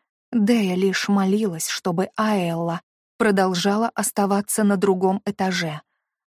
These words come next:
Её они не тронули. Одной заложницы им достаточно.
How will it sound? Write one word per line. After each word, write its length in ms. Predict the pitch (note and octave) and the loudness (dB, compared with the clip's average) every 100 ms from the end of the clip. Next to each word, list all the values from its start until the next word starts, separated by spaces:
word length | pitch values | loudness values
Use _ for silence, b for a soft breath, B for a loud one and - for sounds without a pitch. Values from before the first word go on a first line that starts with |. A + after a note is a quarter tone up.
| _ - | _ 0
Её 400 | A#3 G#3 A3 F#3 | 2 4 2 2
они 260 | F3+ F#3 | 2 0
не 120 | F3+ | 0
тронули. 520 | F#3 G#3 E3+ E3+ F3 - _ _ _ _ - | 0 -2 -2 -4 -8 -10 _ _ _ _ -4
Одной 440 | G#3+ F#3+ A3 B3+ | -2 2 4 6
заложницы 720 | A#3+ A3 G3 A3 A3 A3+ - A#3 | 4 2 2 2 2 2 0 -2
им 280 | G#3+ G#3 | 2 2
достаточно. 840 | G3 F#3+ - F3+ - E3 - F#3 | 2 0 -4 -6 -6 -8 -8 -8